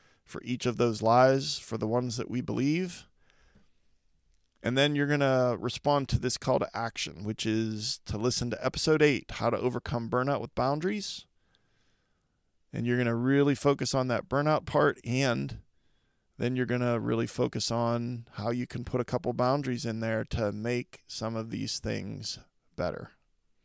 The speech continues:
All right, let's wrap it up. I wanna say thank you for listening to the podcast by giving you another free gift. And this one is called The Seven Steps to Having Successful Meetings with Upset Parents. This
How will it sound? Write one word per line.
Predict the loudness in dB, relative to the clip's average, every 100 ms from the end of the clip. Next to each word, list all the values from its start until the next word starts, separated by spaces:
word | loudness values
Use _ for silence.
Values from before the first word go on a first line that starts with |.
| _ _ _ _ _ _ _ _ -20 _ -6
All | 6
right, | 6 6
let's | 2 6
wrap | 6 6
it | 4
up. | 2 2
I | -2
wanna | 0
say | 0 0 0
thank | 0 -2 -2 -4
you | -4 -4
for | -4
listening | -2 -2 -4 -8
to | -6
the | -6
podcast | -2 2 2 2 2 2 2 -2
by | -6
giving | -2 -4 -2 -4
you | -4 -4 -4
another | -6 -4 -2 0 -2
free | -6 -8 -6
gift. | -4 -2 -2 -4 -20 -20 _ _ -20 _ -8
And | -2
this | -2 -2
one | -4
is | -4 -2
called | 2 2
The | 2
Seven | 2 4 4 0
Steps | 0 2 2 2
to | 2
Having | 2 2 -4
Successful | -6 -4 0 0 0 -4
Meetings | -2 -2 -2 -2
with | 0 0
Upset | -2 -4 -6
Parents. | -2 0 0 -2 -10 -12 _ _ -20 -20 _ -2
This | 0 0